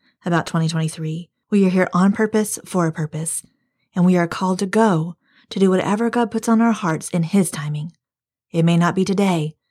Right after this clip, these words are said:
but we can trust that there will always be a time that God chooses to use the most unlikely, which includes each one of us, am I right? For sure I feel unlikely anyway.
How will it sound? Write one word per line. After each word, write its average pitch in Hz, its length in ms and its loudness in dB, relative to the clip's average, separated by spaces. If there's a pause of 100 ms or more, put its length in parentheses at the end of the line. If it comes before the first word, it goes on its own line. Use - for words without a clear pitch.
(240)
but 185 120 -2
we 220 120 2
can 233 160 0
trust 226 240 -2
that 208 120 -2
there 208 120 0
will 208 180 0
always 220 320 4
be 240 120 0
a 247 40 4
time 175 300 0
that - 140 -4
God 170 200 -4
chooses 160 500 -2
to 196 120 -4
use 175 420 -2 (280)
the 190 80 0
most 165 280 2
unlikely, 165 600 -2 (600)
which 196 200 0
includes 196 320 2
each 202 180 -4
one 196 140 2
of 170 80 0
us, 190 260 0
am 156 80 -2
I 147 80 -6
right? 151 360 -6 (580)
For 175 120 -2
sure 196 220 0
I 214 220 4
feel 165 180 -4
unlikely 151 460 -6
anyway. 156 480 -4